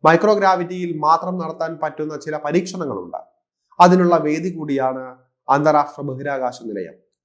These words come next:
നൂറ്റിയെട്ട് രാജ്യങ്ങളിൽ നിന്നുള്ള ഗവേഷകർ മൂവായിരത്തോളം ശാസ്ത്രാന്വേഷണങ്ങൾ ഇതിനോടകം തന്നെ ബഹിരാകാശ നിലയത്തിൽ നടത്തിയിട്ടുണ്ട്. എന്ന് വച്ചാൽ ലോകത്തെ ഏറ്റവും ഊർജിതമായി ഗവേഷണം നടക്കുന്ന ഒരു ലാബ് കൂടിയാണ് ബഹിരാകാശ നിലയം.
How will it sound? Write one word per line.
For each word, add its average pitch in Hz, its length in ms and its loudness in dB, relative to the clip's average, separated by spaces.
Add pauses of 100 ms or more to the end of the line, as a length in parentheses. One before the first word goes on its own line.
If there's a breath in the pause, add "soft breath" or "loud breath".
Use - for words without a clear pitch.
(300)
നൂറ്റിയെട്ട് 220 360 6
രാജ്യങ്ങളിൽ 190 580 4
നിന്നുള്ള 175 280 0
ഗവേഷകർ 165 560 -2
മൂവായിരത്തോളം 180 680 2 (100)
ശാസ്ത്രാന്വേഷണങ്ങൾ 165 920 -2
ഇതിനോടകം 151 720 -4
തന്നെ 135 260 -8 (580)
ബഹിരാകാശ 170 400 6 (100)
നിലയത്തിൽ 135 440 -8
നടത്തിയിട്ടുണ്ട്. 120 600 -8 (560)
എന്ന് 165 140 6
വച്ചാൽ 208 300 6
ലോകത്തെ 180 380 -2
ഏറ്റവും 196 500 -2
ഊർജിതമായി 185 580 2
ഗവേഷണം 165 520 -6
നടക്കുന്ന 156 380 -6
ഒരു 160 120 -6
ലാബ് 160 480 6
കൂടിയാണ് 127 640 -8 (260)
ബഹിരാകാശ 135 580 4
നിലയം. 90 280 -14